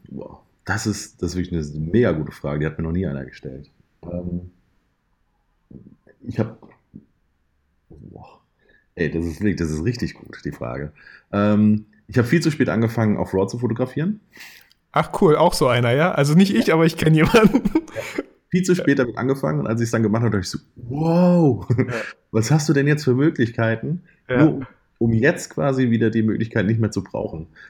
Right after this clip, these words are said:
Speaker 1: Aber, ähm,
Speaker 2: Ja.
Speaker 1: ich find, das, das ist ein wichtiger, ein wichtiger Prozess, einfach mal zu sehen, was noch geht und ein Bild wirklich zu entwickeln. Dadurch, dass wir ja die meisten von uns nicht mehr analog entwickeln,
Speaker 2: Mhm.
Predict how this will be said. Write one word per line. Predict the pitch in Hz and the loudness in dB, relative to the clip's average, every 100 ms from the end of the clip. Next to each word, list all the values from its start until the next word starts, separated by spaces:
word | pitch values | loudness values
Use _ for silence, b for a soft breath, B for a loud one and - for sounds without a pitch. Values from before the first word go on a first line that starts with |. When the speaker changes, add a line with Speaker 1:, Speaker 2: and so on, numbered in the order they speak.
| _ | _
Speaker 1:
Aber, | 98 98 95 78 90 90 | -2 0 0 -2 -2 -2
ähm, | 90 90 90 _ | 0 -2 -6 _
Speaker 2:
Ja. | 117 104 - _ _ _ _ | -12 -12 -14 _ _ _ _
Speaker 1:
ich | 113 | -8
find, | - 127 117 - 87 | -2 -2 -2 -8 -8
das, | 101 | -6
das | 101 98 | -4 -2
ist | 104 | -2
ein | 104 | -2
wichtiger, | 135 135 110 101 76 | -4 -2 0 2 0
ein | 78 98 | -2 -4
wichtiger | 123 110 95 | -2 0 0
Prozess, | - 92 135 190 - | -2 -4 -4 -4 -4
einfach | 113 110 | 0 0
mal | 95 - | 0 -4
zu | _ - 92 | _ -6 -4
sehen, | 82 98 120 147 160 - - | 0 2 2 0 -2 -6 -10
was | - 98 - | -4 -2 -2
noch | 98 - - | -4 -4 -2
geht | 110 147 | 0 2
und | 110 | 2
ein | 98 95 | 0 2
Bild | 117 113 | 2 2
wirklich | 113 123 | -2 -2
zu | 113 95 | -4 -4
entwickeln. | 95 123 107 82 | -2 -2 0 0
Dadurch, | 101 | 0
dass | 101 95 | -2 -2
wir | 95 | 0
ja | 92 87 80 - _ | 0 0 -4 -8 _
die | 90 | -6
meisten | 87 107 113 | -2 -2 -4
von | 101 92 | -4 -4
uns | 90 110 | -4 -6
nicht | 110 | -8
mehr | 104 92 85 - | -6 -4 -4 -4
analog | 95 92 110 156 | -2 0 0 0
entwickeln, | 123 - 127 147 180 185 _ _ | -4 -4 -2 0 0 -4 _ _
Speaker 2:
Mhm. | 123 113 113 | -6 -4 -4